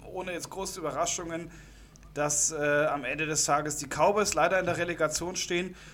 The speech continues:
Und das ist natürlich bitter für München gerade echt schwierig, weil du verlierst dein zweites Team aus der, aus der,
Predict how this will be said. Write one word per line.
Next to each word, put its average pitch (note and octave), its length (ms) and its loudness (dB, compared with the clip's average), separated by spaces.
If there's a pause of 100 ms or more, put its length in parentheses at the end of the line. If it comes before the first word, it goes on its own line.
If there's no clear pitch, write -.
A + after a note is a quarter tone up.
(140)
Und C#3 220 -6
das G3+ 200 8
ist - 140 0
natürlich F#3 380 -4
bitter F#3 320 2
für D#3 140 -4
München E3+ 440 -2
gerade D#3+ 540 2
echt F3+ 260 -8
schwierig, E3+ 460 -4
weil D3 260 0 (760)
du D#3 160 -4 (240)
verlierst F#3 460 -4
dein D#3+ 180 0
zweites F3 560 4
Team F#3 260 -6
aus E3+ 220 0
der, E3+ 240 2
aus D#3+ 160 -2
der, D#3 300 0